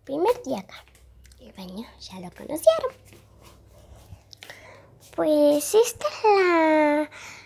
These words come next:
cocina. Para ser sincera, esta es la cocina. Y <laughs> el comedor.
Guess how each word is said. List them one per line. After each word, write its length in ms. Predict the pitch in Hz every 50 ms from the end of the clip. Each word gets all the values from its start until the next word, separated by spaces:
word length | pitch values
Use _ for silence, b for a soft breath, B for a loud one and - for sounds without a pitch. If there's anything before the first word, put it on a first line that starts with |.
| B B _ _ _ _ _ _ _
cocina. 1300 | - 240 220 - - - - - - - 392 392 370 339 302 254 233 220 214 208 208 214 214 220 262 - - - - - - - - - - _ - - - - -
Para 140 | - - 180
ser 220 | - - - 190 -
sincera, 540 | - - 226 233 - - 311 294 277 294 - -
esta 220 | 247 - - 240
es 60 | 226
la 100 | 226 208
cocina. 460 | - 180 - - 262 254 254 285 370 427 - - - - - - - - B B B B B B - - -
Y 220 | 359 359 392 403 - - - -
<laughs> 280 | 330 330 320 302 277 254 B B B B B B B B B B B B B - - - - - 294 269 - - - - - - - - - - - - - - - - - - -
el 280 | 302 294 277 262 262 -
comedor. 760 | - 294 285 254 247 247 240 226 214 - - 254 240 - -